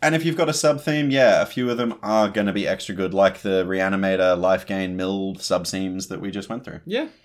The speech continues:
Speaker 2: totally. Well, look, that's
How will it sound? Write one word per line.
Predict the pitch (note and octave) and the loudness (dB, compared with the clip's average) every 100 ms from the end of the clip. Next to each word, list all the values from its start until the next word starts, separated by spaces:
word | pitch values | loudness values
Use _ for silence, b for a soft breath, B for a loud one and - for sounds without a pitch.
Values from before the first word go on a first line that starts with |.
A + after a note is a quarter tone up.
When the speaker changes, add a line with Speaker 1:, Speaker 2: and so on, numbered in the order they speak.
| _ | _
Speaker 2:
totally. | - C3+ F3 A2 G#2 B B B | -8 -6 -4 -6 -8 B B B
Well, | F#3 | 2
look, | B3+ D4 - _ _ _ _ _ _ | 2 0 -4 _ _ _ _ _ _
that's | D#3+ G3+ - | -10 -8 -12